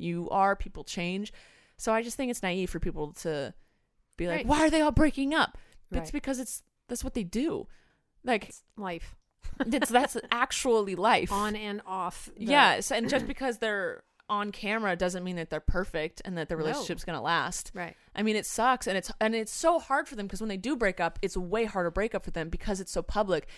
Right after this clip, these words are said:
Speaker 2: Yep.
Speaker 1: and they have people mad at them for breaking up.
Speaker 2: Yep.
Speaker 1: When
Speaker 2: And they don't know the whole story
Speaker 1: Yeah,
Speaker 2: either.
Speaker 1: you don't have
Speaker 2: You
Speaker 1: the whole
Speaker 2: just
Speaker 1: story, but when someone breaks up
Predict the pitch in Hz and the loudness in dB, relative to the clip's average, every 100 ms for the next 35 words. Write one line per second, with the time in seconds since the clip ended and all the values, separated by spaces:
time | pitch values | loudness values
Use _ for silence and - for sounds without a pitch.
0 | - 196 208 202 220 247 - 202 185 180 | -6 0 0 4 2 2 0 0 -2 -4
1 | 196 185 196 220 277 - 170 160 170 175 | -6 2 4 4 2 -6 -8 -4 -4 -2
2 | 170 165 165 214 156 175 165 180 202 _ | -2 -4 -2 0 0 -2 -8 -8 -10 _
3 | - 214 202 175 165 _ 349 403 359 196 | 0 2 2 -6 -14 _ -4 -2 -2 -4
4 | 143 151 - - 170 180 220 339 440 302 | -6 -14 -16 -10 -6 -6 0 4 6 4
5 | 392 440 277 240 - 240 214 277 311 - | 2 -2 0 -2 0 0 2 0 0 -2
6 | 403 381 269 240 330 339 - | -4 0 -2 0 2 2 0